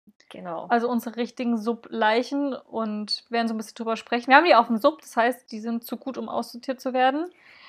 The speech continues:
Speaker 2: Aber woran liegt's vielleicht, dass wir die noch nicht gelesen haben?
Speaker 1: Hm.
Speaker 2: Und ich dachte mir vielleicht, also kannst du sagen, ob du's gut findest oder nicht?
Speaker 1: Nein.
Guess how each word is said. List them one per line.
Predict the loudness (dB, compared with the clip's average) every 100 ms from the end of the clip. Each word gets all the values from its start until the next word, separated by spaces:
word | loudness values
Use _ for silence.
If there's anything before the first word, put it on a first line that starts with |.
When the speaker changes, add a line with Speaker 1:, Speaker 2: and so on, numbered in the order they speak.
| -6
Speaker 2:
Aber | 6 8
woran | 8 6 4
liegt's | 0 -2 0
vielleicht, | 2 2
dass | -2 -4
wir |
die | -2
noch | -2 0
nicht | -2 -4
gelesen | -14 -14 -14 -14 -14
haben? | -12 -12 -12 -14 -16 _ _ _ _ -8
Speaker 1:
Hm. | -6 -6 -8 -20 _
Speaker 2:
Und | -4
ich | -4 2
dachte | 2 2 -2
mir | -2
vielleicht, | -2 -4 -2 -2 -6 -20 -20 _
also | -10 -8 -8 -10 -12 _ _ _
kannst | -20 -6
du |
sagen, | -2 -2
ob | -4
du's | -10 -12
gut | -12
findest | -6 -6 -6 -6
oder | -10
nicht? | -8 -10 -12 _ _ _ _ -12
Speaker 1:
Nein. | -8 -8 -10